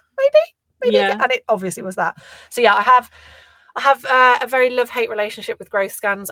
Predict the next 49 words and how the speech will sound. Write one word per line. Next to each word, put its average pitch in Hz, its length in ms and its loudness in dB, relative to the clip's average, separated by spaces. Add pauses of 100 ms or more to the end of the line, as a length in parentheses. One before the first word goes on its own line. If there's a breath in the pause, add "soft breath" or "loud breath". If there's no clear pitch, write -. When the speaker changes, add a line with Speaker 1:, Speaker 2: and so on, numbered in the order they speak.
Speaker 1:
Obviously 202 340 -4
they're 190 80 -6
important, 247 800 0 (340)
but 196 340 2
I 196 520 2
just, - 360 -4
I 311 100 -4 (200)
think 254 220 -4
I 247 100 4
wanted 226 360 -4
to - 80 -14
talk 202 260 -8
about 180 200 -2
it 165 120 -8
because 175 580 -8 (480)
it's, 202 220 -10
again, 214 520 2
another 262 500 -4
thing 156 520 -6 (480)
that - 220 -2
people 226 440 -4
don't 180 280 -4
talk 165 300 -6
about. 151 460 -6 (400)
You 208 140 -10
Speaker 2:
Yeah. 202 160 4
Speaker 1:
get - 100 -6
pregnant, 247 340 -2
they 226 80 -2
go, 226 120 2
"You'll 240 200 -2
be 311 140 -6
pregnant 247 360 -4
for 185 140 -8
a 175 40 -2
bit 180 340 -2
and 196 120 -8
then 196 120 -8
you'll 202 100 -10
have 202 140 -10
a 196 60 -10
baby." 175 540 -6 (280 soft breath)
And 214 100 -6
there's 226 120 -2
none 269 220 -4
of 262 80 -2
this 247 140 0
shit, - 260 -8
ab-, 208 120 -14